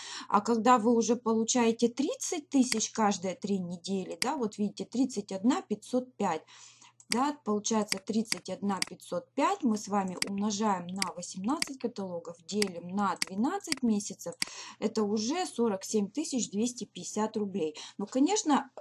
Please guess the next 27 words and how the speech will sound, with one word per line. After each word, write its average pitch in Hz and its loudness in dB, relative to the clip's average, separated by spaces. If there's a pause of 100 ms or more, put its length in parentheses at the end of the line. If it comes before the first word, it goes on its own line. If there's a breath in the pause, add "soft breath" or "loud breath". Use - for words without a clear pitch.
(140)
э, 214 2
с 208 -4
такого 302 2
уровня, 196 2
да, 262 4
из 302 0
таких 226 -2
выплат 185 -8
мы 302 0
уже 202 -4
с - -14
вами 247 6
вычитаем 214 0
шесть 214 -2
процентов 262 -6
налогообложения. 190 -4
Не 185 -18
забывайте, 190 -2
что - -12
две 196 -2
восемьсот 202 -10
мы 208 -2
отдаем, 170 -6 (580 loud breath)
да, 233 2
то 233 -4
есть, 170 -8
э, 170 -12